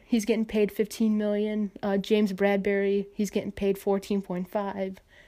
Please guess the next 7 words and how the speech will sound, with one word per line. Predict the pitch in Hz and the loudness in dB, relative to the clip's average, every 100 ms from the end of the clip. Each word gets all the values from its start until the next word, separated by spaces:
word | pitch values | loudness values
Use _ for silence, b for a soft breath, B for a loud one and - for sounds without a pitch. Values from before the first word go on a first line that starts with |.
| b | b
Patrick | 208 196 202 - | 0 0 -4 -2
Peterson, | 233 214 196 208 196 196 190 B B B B B - | 0 0 -2 -2 -2 -4 -6 B B B B B -6
uh, | 185 180 180 190 190 | -4 -4 -6 -8 -4
fourteen | - 208 - 214 202 | 0 0 2 2 2
million. | 202 196 196 196 190 - b b b b b _ _ | 2 0 -2 -4 -8 -10 b b b b b _ _
And, | 208 196 196 185 196 | -2 2 2 0 -2
um, | 190 180 175 196 202 | -4 -4 -4 -6 -8